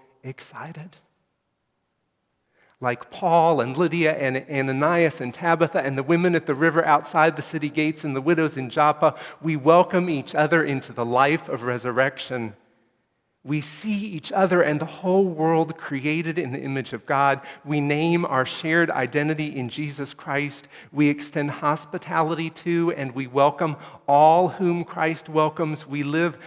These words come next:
lives of tender mercy, and together we engage the work that is ours to do in the world. In life,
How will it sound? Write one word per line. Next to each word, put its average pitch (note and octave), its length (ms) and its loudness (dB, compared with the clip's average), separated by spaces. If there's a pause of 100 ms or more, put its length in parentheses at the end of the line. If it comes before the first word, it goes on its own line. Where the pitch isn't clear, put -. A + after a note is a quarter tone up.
(140)
lives E3 520 2
of D3+ 180 -4
tender C#3+ 280 -4
mercy, D#3 520 -2
and C#3+ 140 -6
together D3+ 460 -4
we C#3 200 -6
engage D3 580 -8
the E3+ 100 -6
work B2+ 420 -4 (200)
that B2 160 -6
is A#2+ 240 -4
ours C3+ 480 0
to - 120 -8
do B2+ 300 -8
in B2+ 160 -8
the B2+ 80 -10
world. A2 540 -12 (2000)
In B2 200 -8
life, D3 560 -4